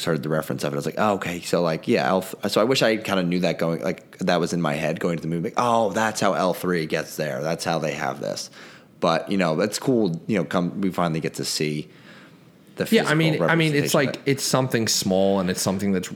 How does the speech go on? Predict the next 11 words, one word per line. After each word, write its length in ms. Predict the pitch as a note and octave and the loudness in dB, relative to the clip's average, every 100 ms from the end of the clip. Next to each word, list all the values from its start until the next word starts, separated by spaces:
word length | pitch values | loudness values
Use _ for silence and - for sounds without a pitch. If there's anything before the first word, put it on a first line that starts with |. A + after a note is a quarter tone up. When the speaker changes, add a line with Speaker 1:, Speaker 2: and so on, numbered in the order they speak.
| - | -14
Speaker 2:
not 560 | - A#2 G#2+ G2 F#2 - | -8 -4 0 0 -2 0
really 300 | G2 G2 G2 | 0 2 0
that 300 | G2 F2+ F2+ | 0 -2 -2
important, 520 | F2+ - G#2+ G#2+ G#2+ | -8 0 2 2 2
but 100 | B2 | 0
it's 100 | C#3 | 2
just 180 | E3+ D#3 | 0 2
Speaker 1:
Right. 60 | D#3+ | 2
Speaker 2:
another 240 | C#3+ C#3 | 4 4
little, 280 | C3 B2 A#2+ | 4 4 4
like, 360 | A2+ G#2 - | 2 2 -2